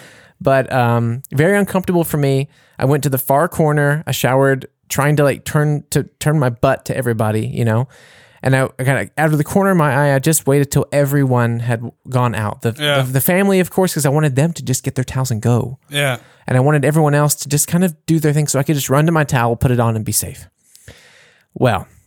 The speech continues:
Speaker 1: I waited till the last person left, and then I made sure that all the powder was rinsed off, and I was like, "Oh, it's over. Okay, I can just go back to, you know, put my robe on and go to the pool, and everything's fine."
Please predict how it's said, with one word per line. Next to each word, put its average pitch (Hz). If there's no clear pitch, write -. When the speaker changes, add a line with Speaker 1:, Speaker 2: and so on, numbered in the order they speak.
Speaker 1:
I 120
waited 127
till 123
the 104
last 123
person 202
left, 139
and 123
then 123
I 117
made 131
sure 135
that 117
all 131
the 170
powder 143
was 131
rinsed 120
off, 113
and 127
I 120
was 117
like, 113
"Oh, -
it's -
over. 107
Okay, 104
I 117
can 107
just 107
go 120
back 117
to, 120
you -
know, 113
put -
my 120
robe 123
on 110
and 107
go 107
to 107
the 110
pool, 107
and 104
everything's 104
fine." -